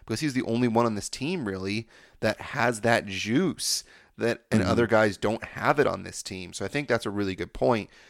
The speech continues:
Speaker 1: that we just underestimated. That's where we got a lot wrong. It was how good other teams are gonna be because of how athletic
Speaker 2: Mm-hmm.
Speaker 1: they're gonna be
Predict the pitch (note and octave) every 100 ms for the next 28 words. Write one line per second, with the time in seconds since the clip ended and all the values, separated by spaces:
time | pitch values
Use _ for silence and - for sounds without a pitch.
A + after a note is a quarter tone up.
0 | - A2 G#2+ A2 F#2+ - A#2 A2 G#2 G2
1 | - G2+ F#2+ F#2 F2+ F2+ F#2 G#2 F#2+ F2+
2 | F2+ F2 E2 F#2+ A#2 A#2 F2 F2+ - -
3 | G#2+ G2+ G#2 A2 - A2 - G2 G2 -
4 | G#2 G#2 F#2 G2 F2+ D#2+ A#2 A2+ - F2
5 | D#2+ F#2+ F#2 E2+ G2+ G#2 A#2 F#2+ F#2 F#2
6 | F2 F#2 F2+ E2+